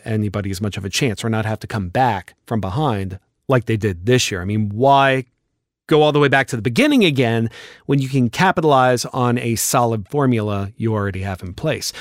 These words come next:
But even though they are just continuing along that same path, there were, of course, plenty of new parts, starting with a new engine,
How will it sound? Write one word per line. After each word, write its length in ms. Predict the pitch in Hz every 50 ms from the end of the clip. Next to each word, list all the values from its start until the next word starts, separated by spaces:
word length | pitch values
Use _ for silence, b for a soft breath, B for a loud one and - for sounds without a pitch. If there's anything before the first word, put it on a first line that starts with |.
| B B B B B
But 220 | - 185 - - _ _ _ _ _
even 260 | - 240 285 285 311 285
though 140 | 277 269
they 120 | 247 247 247
are 120 | 254 247
just 200 | 214 214 208 -
continuing 680 | - 214 190 156 - - 226 233 240 247 240 240 233 226
along 280 | 220 214 202 196 196 185
that 160 | 175 160 -
same 280 | - - 160 135 240 220
path, 460 | - - 262 269 202 156 147 151 - b b b b b b
there 160 | - 180 220
were, 260 | 226 208 185 170 175 190
of 180 | - 170 -
course, 360 | - - 151 143 147 143 -
plenty 480 | - - - - 147 143 143 143 139 151
of 160 | 147 120 110
new 180 | 127 123 120 113
parts, 540 | - - - 190 185 151 123 120 - - - -
starting 440 | - - - 165 160 185 214 240 214
with 160 | 202 185 -
a 60 | 180
new 180 | 147 147 175 226
engine, 400 | 220 180 147 143 175 202 208